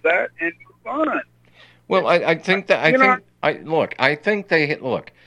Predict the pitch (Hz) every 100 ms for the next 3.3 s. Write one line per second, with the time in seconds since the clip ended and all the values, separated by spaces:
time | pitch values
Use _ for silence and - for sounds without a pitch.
0 | - - 196 180 185 156 151 139 131 120
1 | 113 113 110 95 - 98 85 71 78 67
2 | 64 - _ _ _ _ _ _ _ _
3 | 113 110 107